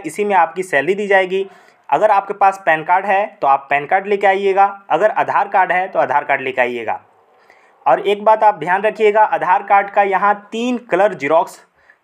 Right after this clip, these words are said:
ज़रूरत पड़ता है, तो आप तीन आधार कार्ड का तीन कलर जेरॉक्स आप लेके आइएगा।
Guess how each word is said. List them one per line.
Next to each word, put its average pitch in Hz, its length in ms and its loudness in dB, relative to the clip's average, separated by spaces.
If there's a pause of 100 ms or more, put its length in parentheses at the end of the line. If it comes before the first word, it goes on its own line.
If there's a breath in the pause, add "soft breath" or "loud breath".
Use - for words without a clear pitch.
(160)
ज़रूरत 147 340 0
पड़ता 208 240 0
है, 214 120 2
तो 214 120 0
आप 160 240 2
तीन 208 260 -6 (120)
आधार 156 260 0
कार्ड 165 240 -2
का 180 120 0
तीन 185 280 -4
कलर 180 300 0
जेरॉक्स 151 340 0
आप 151 280 -2
लेके 135 320 -4
आइएगा। 117 400 -2